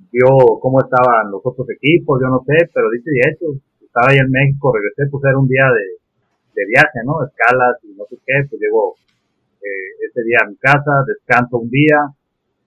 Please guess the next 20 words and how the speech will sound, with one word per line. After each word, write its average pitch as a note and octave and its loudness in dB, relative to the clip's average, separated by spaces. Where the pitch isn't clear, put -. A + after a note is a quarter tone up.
y A2 -6
al A2+ -2
tercer A2+ -2
día A#2+ 4
me G#2 -12
voy A#2 0
a A2+ -6
entrenar, B2+ 2
me B2 0
voy A#2+ 2
a A#2+ -2
correr, D3+ 0
y A#2 -14
de G2+ -6
repente, A#2 -6
no, D3+ -6
pues C#3 -20
que A2+ -2
te - -16
habla, A#2+ -2